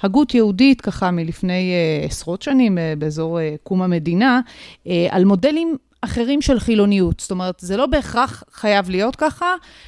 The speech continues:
המייסדים לא בהכרח רצו שזה יהיה ככה. איזה מודלים אחרים הם הציעו לנו ללהיות חילוני?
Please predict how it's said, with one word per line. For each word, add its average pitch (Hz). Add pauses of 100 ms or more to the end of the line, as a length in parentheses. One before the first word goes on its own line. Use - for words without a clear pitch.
(140)
המייסדים 180
לא 196
בהכרח 190
רצו 233
שזה 277
יהיה 285
ככה. 294
איזה 254
מודלים 220
אחרים 196
הם 185
הציעו 180
לנו 170
ללהיות 175
חילוני? 165